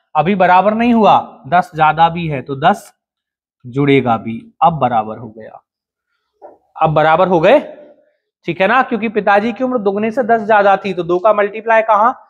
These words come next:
बेटी की उम्र में, और दस जोड़ा भी कहां? बेटी की उम्र में। चलो, कर लें कैलकुलेट। ये कितना हो जाएगा? टू एक्स प्लस टू इंटू थ्री, सिक्स प्लस टेन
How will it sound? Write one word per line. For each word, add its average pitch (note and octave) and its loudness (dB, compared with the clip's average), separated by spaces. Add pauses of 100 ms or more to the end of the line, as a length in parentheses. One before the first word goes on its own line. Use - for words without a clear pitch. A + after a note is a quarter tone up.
(260)
बेटी E3+ 0
की A3 -4
उम्र A#3 2
में, C4 4
और B3+ 6
दस G#3+ 4
जोड़ा F#3 2
भी G3+ -2
कहां? A3 0 (200)
बेटी D3 -10
की C3 -12
उम्र A#2 -12
में। G#2+ -20 (400)
चलो, B2+ -2
कर D#3+ 0
लें A3 2
कैलकुलेट। A#3 -2 (340)
ये F3+ -4
कितना G#3+ -2
हो A#3+ 4
जाएगा? D#3 2
टू F#3+ 2
एक्स A3+ -2 (680)
प्लस F3+ -2
टू G3 6
इंटू G#3 2
थ्री, A3+ 0 (440)
सिक्स - -4 (220)
प्लस G3 0 (340)
टेन D#3 -2